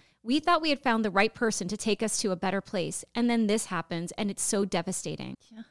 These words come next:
Speaker 1: And a parent had this to say to W A O W News nine, quote, "You never expect it in a town like this.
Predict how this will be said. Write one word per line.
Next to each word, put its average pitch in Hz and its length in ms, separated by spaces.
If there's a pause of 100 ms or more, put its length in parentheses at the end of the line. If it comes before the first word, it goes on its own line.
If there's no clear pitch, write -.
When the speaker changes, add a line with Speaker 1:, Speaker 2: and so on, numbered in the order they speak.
(200)
Speaker 1:
And 240 140
a 220 60
parent 240 560 (480)
had 220 240
this 339 240
to 277 100
say 190 280
to 220 180
W 208 320
A 202 140
O 196 40
W 247 380
News 185 240
nine, 175 400 (140)
quote, 233 440
"You 233 220
never 240 320
expect - 480
it - 80
in 202 100
a 196 60
town 220 320
like 175 180
this. 165 300